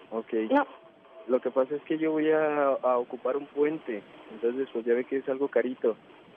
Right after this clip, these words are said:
Speaker 1: No sabía, no sabe si tienen algún tipo de facilidad o, o algo así de pago.
Speaker 2: Ah, puede pagarlos, este, en pagos,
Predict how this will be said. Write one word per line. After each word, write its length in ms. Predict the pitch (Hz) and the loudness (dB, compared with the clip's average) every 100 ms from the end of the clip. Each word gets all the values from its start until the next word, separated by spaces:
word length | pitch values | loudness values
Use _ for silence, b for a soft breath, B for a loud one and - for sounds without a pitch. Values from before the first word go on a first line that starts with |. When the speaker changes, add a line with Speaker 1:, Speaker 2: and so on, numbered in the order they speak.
| - - | -20 -20
Speaker 1:
No 160 | - 120 | -8 -6
sabía, 720 | 135 127 123 131 127 120 117 85 | -2 0 4 6 6 4 2 0
no 180 | 127 135 | 0 0
sabe 340 | 131 123 139 - | 0 2 0 -4
si 80 | |
tienen 360 | 120 123 127 127 | -4 -2 0 0
algún 280 | 113 117 120 | -2 -4 -6
tipo 280 | 131 - 131 | -6 0 4
de 160 | 120 | 4
facilidad 720 | 104 101 110 107 104 104 110 113 | 2 -6 -6 -4 0 2 4 4
o, 380 | 107 95 85 82 - - - - - - - | 2 -2 -6 -10 -16 -20 -20 -20 -20 -18 -4
o 100 | 104 | 0
algo 180 | 107 120 | 2 0
así 280 | 120 123 131 170 - - | 0 0 -2 -4 -16 -12
de 80 | 92 | -2
pago. 380 | 95 107 147 202 - - - - - - B B B B B B B - | 2 4 2 -2 -16 -20 -20 -18 -14 -12 B B B B B B B 2
Speaker 2:
Ah, 400 | 262 277 302 302 - | 4 2 0 -4 2
puede 360 | 302 311 339 - | 2 4 0 2
pagarlos, 1120 | 330 294 285 277 285 285 302 302 311 294 - - - - 262 | 2 4 2 2 2 4 4 4 6 4 2 -4 -12 -8 0
este, 460 | - 247 - 480 | 2 2 -2 -2
en 100 | 480 - | -2 0
pagos, 420 | - 370 339 339 | 0 2 2 0